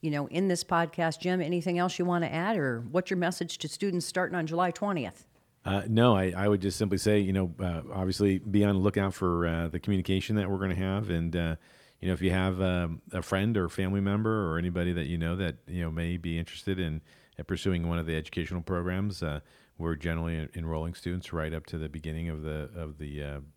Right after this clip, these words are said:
Speaker 2: the start, um, on, on Monday, July twentieth. So
Speaker 1: And then when's your fall start?
Speaker 2: it will be on, uh, October nineteenth.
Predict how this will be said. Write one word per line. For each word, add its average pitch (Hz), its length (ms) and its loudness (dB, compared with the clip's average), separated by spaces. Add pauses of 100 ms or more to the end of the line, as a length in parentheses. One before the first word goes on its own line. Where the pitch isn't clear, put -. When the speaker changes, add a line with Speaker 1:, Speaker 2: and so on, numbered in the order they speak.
(140)
Speaker 2:
the - 120 -6
start, 90 420 -2
um, 76 320 -6
on, 76 320 -6 (140)
on 78 200 -6
Monday, 78 360 -6
July 78 340 -6
twentieth. 82 400 -4
So 82 220 0
Speaker 1:
And 78 80 0
then 151 100 0
when's 175 160 0
your 175 80 -4
fall 175 220 -2
start? 214 320 -4 (240)
Speaker 2:
it - 60 -14
will 95 120 0
be 92 180 0
on, 82 320 -2
uh, 80 300 -4
October 82 320 -2
nineteenth. 76 460 -6